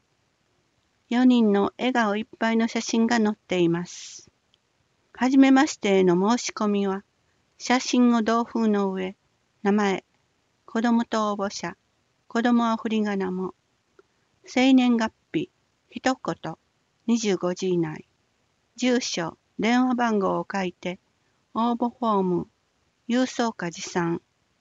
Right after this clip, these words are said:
原則三歳以下の子供を対象としますが、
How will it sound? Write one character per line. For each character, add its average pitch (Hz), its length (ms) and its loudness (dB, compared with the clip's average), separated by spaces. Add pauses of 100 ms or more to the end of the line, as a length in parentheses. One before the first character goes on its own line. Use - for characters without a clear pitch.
(1300)
原 254 260 4
則 226 420 -6
三 254 400 -2
歳 196 260 0
以 185 60 -4
下 190 180 -4
の 185 160 0
子 233 140 -8
供 240 240 0
を 226 80 -4
対 233 240 0
象 233 240 -2
と 190 140 -4
し - 160 -2
ま 185 120 2
す - 160 -12
が、 185 160 -8